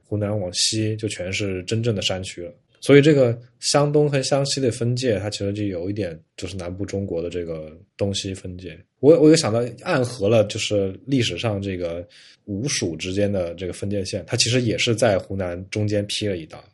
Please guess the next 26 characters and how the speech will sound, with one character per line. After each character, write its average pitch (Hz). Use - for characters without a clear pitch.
就 120
现 135
在 131
湖 101
南 95
东 123
部 123
的 98
几 85
个 85
地-， 92
地 104
区， 87
在 107
古 95
代 90
是 92
曾 101
经 107
属 87
于 82
吴 87
国 87
的， 92
就 92
是 85